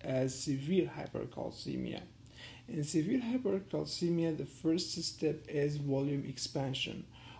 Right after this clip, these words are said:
with significant amount of fluid, like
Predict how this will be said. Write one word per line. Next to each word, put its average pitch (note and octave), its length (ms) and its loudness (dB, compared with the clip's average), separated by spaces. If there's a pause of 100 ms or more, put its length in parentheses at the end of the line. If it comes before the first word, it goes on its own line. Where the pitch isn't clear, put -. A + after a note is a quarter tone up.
with D3 720 6
significant D3+ 720 2
amount C3+ 400 -4
of B2+ 180 -2
fluid, - 440 -4
like - 200 -6